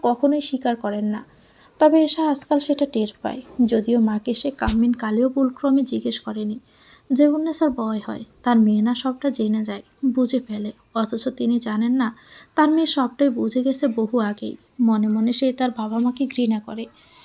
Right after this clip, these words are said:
বাবাকে একটু বেশি, মাকে কম, কারণ মা চান না এশার মতো করে আর কেউ পরিবারের নরক যন্ত্রণা ভোগ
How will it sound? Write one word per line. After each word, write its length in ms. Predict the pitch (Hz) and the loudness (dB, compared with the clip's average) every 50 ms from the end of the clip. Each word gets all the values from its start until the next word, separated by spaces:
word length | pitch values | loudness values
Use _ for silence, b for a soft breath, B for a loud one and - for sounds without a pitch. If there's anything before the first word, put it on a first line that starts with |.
| B B B - | B B B 0
বাবাকে 460 | 285 262 233 240 233 233 262 269 - 339 | 4 4 6 6 4 4 0 0 0 -2
একটু 200 | 339 339 - 311 | -2 0 -2 -2
বেশি, 420 | - 240 220 214 - - 247 247 240 - _ _ - | -2 -2 -2 -4 -4 -6 -6 -8 -10 -14 _ _ 2
মাকে 340 | 233 220 214 220 254 254 247 | 2 2 2 2 0 0 -2
কম, 360 | 247 - 226 214 220 226 247 | -2 -4 -4 -2 0 0 0
কারণ 300 | 240 254 247 262 269 254 | 0 0 0 2 4 4
মা 200 | 247 233 233 240 | 4 2 2 -2
চান 260 | 226 - 247 220 220 | -4 -4 -2 0 0
না 180 | 233 254 269 277 | 2 2 2 2
এশার 220 | 247 - 277 262 | 0 0 2 2
মতো 280 | 247 247 247 247 262 254 | 2 2 0 -2 -4 -4
করে 280 | 262 - 254 262 262 | -2 -2 0 0 0
আর 120 | 240 226 220 220 - | 0 -2 -4 -4 -2
কেউ 140 | 262 254 | -2 -2
পরিবারের 540 | 254 254 269 247 233 240 226 240 233 269 254 | 0 0 0 0 0 0 -2 -2 0 2 2
নরক 340 | 233 220 208 214 226 226 220 | 2 2 2 0 -2 -2 -4
যন্ত্রণা 440 | - 233 233 226 226 285 277 269 269 | -4 -4 -4 -2 -2 -2 -2 -2 -2
ভোগ 200 | 247 220 214 | -2 -4 -6